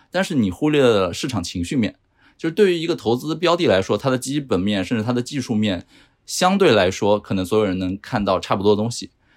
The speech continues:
但是是否能够更多的去评判市场情绪面，对于舆情有个把控，对于这些大众的情绪到达哪一步是否有一个预判，其实也是投资人需要掌握的。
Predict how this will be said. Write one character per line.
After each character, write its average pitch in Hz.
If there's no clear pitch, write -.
但 165
是 147
是 196
否 117
能 92
够 120
更 131
多 131
的 127
去 127
评 104
判 127
市 139
场 87
情 90
绪 135
面， 110
对 123
于 107
舆 127
情 113
有 101
个 92
把 95
控， 92
对 160
于 -
这 156
些 143
大 147
众 151
的 117
情 -
绪 156
到 127
达 117
哪 123
一 -
步 120
是 -
否 110
有 92
一 87
个 107
预 143
判， -
其 -
实 139
也 107
是 110
投 95
资 98
人 92
需 101
要 95
掌 87
握 92
的。 -